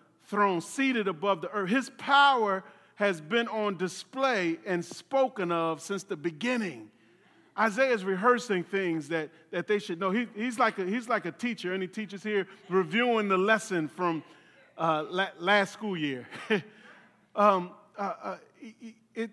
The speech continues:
it's there. Um, the God, he, he, he tucks the earth into the heavens like a parent would a child in bed.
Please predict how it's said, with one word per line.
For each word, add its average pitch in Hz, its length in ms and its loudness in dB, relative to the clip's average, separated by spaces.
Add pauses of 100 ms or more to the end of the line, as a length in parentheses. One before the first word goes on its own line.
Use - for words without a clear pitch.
(120)
it's - 240 -4
there. 208 460 2 (300)
Um, 175 400 -2 (400)
the 214 180 2 (320)
God, 240 460 4
he, 233 240 -2 (120)
he, 277 280 0 (240)
he 320 240 2 (220)
tucks - 460 0 (100)
the 196 160 -2 (100)
earth 247 300 4 (300)
into 247 560 -2
the 175 180 -2
heavens 170 680 -2
like 185 220 0
a 165 60 -6
parent 196 600 -2
would 180 260 0
a 147 80 -4
child 180 680 -2
in 160 200 -4
bed. 135 460 -4